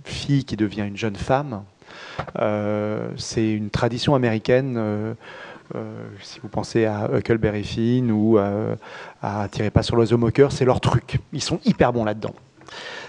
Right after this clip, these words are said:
Et, euh, et, et il a créé tout de suite un, un classique. Voilà, c'est, c'est incroyable. Donc, nous, on a eu la chance de tomber dessus et, euh, et ça s'est bien passé. Donc, euh, mais on, voilà, on n'a pas été entièrement surpris.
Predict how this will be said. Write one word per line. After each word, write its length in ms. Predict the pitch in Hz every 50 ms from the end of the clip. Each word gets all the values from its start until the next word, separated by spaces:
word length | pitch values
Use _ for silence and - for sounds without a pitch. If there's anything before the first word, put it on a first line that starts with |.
| - - - - _ -
Et, 240 | 123 117 120 117
euh, 300 | 110 104 104 104 107 107 -
et, 60 | 120
et 480 | 107 104 104 107 110 117 123 - 120 120
il 80 | 117
a 80 | 113 110
créé 260 | - - - 139 135
tout 100 | - -
de 60 | -
suite 240 | - - 135 131 -
un, 280 | 113 101 98 98 - -
un 60 | 107
classique. 480 | - 120 110 - - - - - - - - - _ _ _ _ _ -
Voilà, 180 | - 127 - - - 196 151
c'est, 320 | - - 131 120 117 117
c'est 160 | - - 139
incroyable. 400 | 127 123 - 127 113 113 127 143
Donc, 180 | 127 117 113 - - - - - - - -
nous, 100 | 117 120
on 40 | 127
a 80 | 131 127
eu 40 | 123
la 80 | 120
chance 220 | 110 - - 151 127
de 60 | 123
tomber 240 | - 131 123 123 113
dessus 420 | - - - - 143 147 147 139
et, 180 | 120 107 104 104
euh, 500 | 101 101 101 101 101 104 104 98 95 92 95 117 156 - _ _ _ _ _ _ _ _ _ _ _ _ _ _ _ _ _ _
et 60 | -
ça 140 | - - 110
s'est 120 | - -
bien 120 | 110 120 113
passé. 320 | - 120 - - - 131
Donc, 320 | 120 117 113 117 - - 113
euh, 160 | 107 101 110 113
mais 120 | 113 120
on, 100 | 117 117
voilà, 180 | 120 127 117 107
on 40 | 113
n'a 120 | 120 123
pas 100 | - 151
été 160 | 147 - -
entièrement 280 | 131 113 - 117 110 113
surpris. 340 | 110 - 113 - - 120